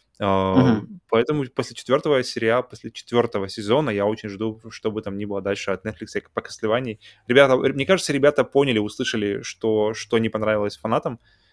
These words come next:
Speaker 1: И мне кажется, как, с четвертым они, по крайней мере, для меня они точно выправились.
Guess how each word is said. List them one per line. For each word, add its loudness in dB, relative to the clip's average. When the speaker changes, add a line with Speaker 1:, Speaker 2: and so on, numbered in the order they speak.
Speaker 1:
И -6
мне -8
кажется, -8
как, -20
с -18
четвертым 0
они, 0
по -4
крайней -2
мере, -6
для 2
меня 2
они -2
точно -2
выправились. -2